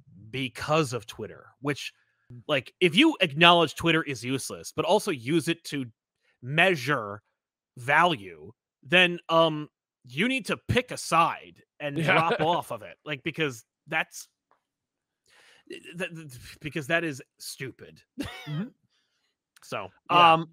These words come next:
Speaker 2: all right, next up, did you watch the Kraven trailer?
Speaker 1: Of course. I saw,
Speaker 2: I
Speaker 1: I
Speaker 2: did
Speaker 1: saw the
Speaker 2: not.
Speaker 1: Red Band trailer.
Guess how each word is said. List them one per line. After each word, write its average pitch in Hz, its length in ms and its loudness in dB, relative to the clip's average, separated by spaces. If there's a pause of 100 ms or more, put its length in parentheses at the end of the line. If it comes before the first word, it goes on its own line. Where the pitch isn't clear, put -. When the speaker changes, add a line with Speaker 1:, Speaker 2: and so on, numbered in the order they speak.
(180)
Speaker 2:
all 214 140 12
right, 208 260 10
next 214 380 6
up, 226 240 8
did 151 140 -6
you 226 100 -4
watch 254 220 0
the 233 100 -4
Kraven 196 580 -2
trailer? 90 400 -14 (600)
Speaker 1:
Of - 60 -18
course. 190 500 -2 (100)
I 120 60 -14
saw, 156 160 2
Speaker 2:
I 208 60 10
Speaker 1:
I 285 80 10
Speaker 2:
did 254 160 4
Speaker 1:
saw 170 60 0
the 165 80 0
Speaker 2:
not. 208 260 8
Speaker 1:
Red 139 80 0
Band 135 100 -6
trailer. 147 340 -6